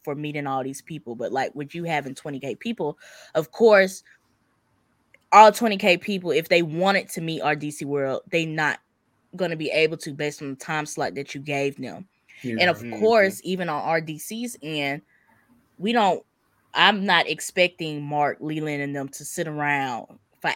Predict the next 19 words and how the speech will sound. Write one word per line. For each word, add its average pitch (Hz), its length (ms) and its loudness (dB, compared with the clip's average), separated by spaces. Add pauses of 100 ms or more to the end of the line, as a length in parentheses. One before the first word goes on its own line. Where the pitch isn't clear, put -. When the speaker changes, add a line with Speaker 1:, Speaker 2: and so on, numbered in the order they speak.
Speaker 1:
hours 147 600 2
and 151 300 -8
meet 151 280 -8 (540)
twenty 139 260 -6
K 110 180 -10
people. - 240 -18 (1080)
Speaker 3:
Exactly. 113 720 0 (640)
But 120 180 0
that's 143 200 4
why 147 100 6
they 135 120 2
just 123 200 -4
need 123 120 -4
to 113 60 -6
make 107 220 -4
a 110 60 -4
plan. 104 420 -6
Like, 95 180 -6
if 95 80 -6